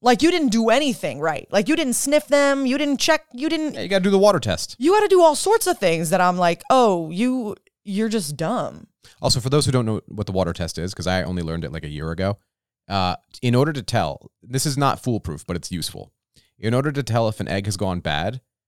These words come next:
Speaker 2: you can test for how much gas is built up in the egg.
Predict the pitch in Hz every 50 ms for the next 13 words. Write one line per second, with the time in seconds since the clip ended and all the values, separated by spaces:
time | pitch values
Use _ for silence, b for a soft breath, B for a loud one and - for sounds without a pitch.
0 | _ _ - 95 92 110 98 92 - - 107 98 - - - - - 95 82 101
1 | 98 92 92 - - - 87 85 87 85 - 92 87 76 - 90 85 - 85 78
2 | - 78 76 80 71 - 71 67 60 60 - -